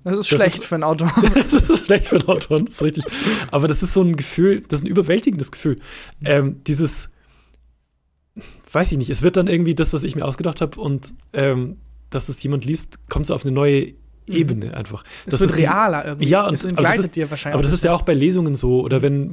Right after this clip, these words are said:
Speaker 2: man, wenn ich Bücher signiere oder du ja auch,
Speaker 1: Mhm.
Speaker 2: ähm, aber dass dann das wirklich Schullektüre ist,
Speaker 1: Ja.
Speaker 2: ist für mich nochmal irgendwie so ein,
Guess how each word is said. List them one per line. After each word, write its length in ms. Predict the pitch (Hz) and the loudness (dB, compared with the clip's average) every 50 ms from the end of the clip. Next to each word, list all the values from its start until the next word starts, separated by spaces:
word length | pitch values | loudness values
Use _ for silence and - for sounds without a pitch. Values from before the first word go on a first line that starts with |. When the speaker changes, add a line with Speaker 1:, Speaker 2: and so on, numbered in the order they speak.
| 151 | -4
Speaker 2:
man, 300 | 131 139 135 135 123 123 - - | -2 -2 -2 -2 -4 -6 -10 -6
wenn 140 | - 135 131 | -4 -2 -2
ich 80 | 117 | 0
Bücher 200 | - 170 - 175 | 0 0 0 0
signiere 440 | 131 123 120 117 123 139 156 151 143 | 0 -2 -2 -2 0 2 2 2 2
oder 140 | 127 127 117 117 - _ - - 170 - | 2 0 -2 -4 -10 _ -20 -20 -8 -4
du 100 | 135 139 | -2 0
ja 140 | 139 - | 0 2
auch, 240 | - 143 151 - - | 0 0 0 -2 -4
Speaker 1:
Mhm. 140 | - - 151 156 185 - - _ - | -10 -12 -10 -10 -10 -14 -16 _ 0
Speaker 2:
ähm, 460 | 151 147 147 143 139 139 - - - _ _ _ _ _ _ _ _ _ _ - | 2 2 4 2 2 -2 -4 -8 -16 _ _ _ _ _ _ _ _ _ _ -4
aber 180 | 143 131 151 | 0 0 2
dass 200 | 151 160 151 - - | 2 2 2 2 2
dann 340 | 156 143 139 139 139 - | 0 0 0 -2 -4 -4
das 180 | - 135 123 - | -4 -4 -2 -2
wirklich 260 | 165 160 - 123 - | -2 -4 -2 -4 -6
Schullektüre 1000 | - - - - 196 247 269 202 143 - 71 - - - - - 107 110 104 - | -6 -4 -2 0 2 2 4 2 2 0 -2 -4 -6 -10 -8 -6 -6 -6 -6 -6
ist, 340 | - 123 110 - - - - | -8 -8 -10 -10 -12 -12 -14
Speaker 1:
Ja. 160 | 156 147 139 | -12 -12 -10
Speaker 2:
ist 240 | 135 127 131 - - | -6 -6 -6 -6 -6
für 140 | - - 135 | -4 -4 0
mich 320 | 143 180 196 - - - - - | 0 0 -2 -2 -8 -12 -8 -6
nochmal 280 | 151 143 143 147 143 | -4 -4 -2 -4 -4
irgendwie 220 | - - 143 139 127 | -4 -6 -6 -6 -6
so 100 | 120 131 | -4 -4
ein, 200 | 127 123 123 131 | -4 -6 -6 -10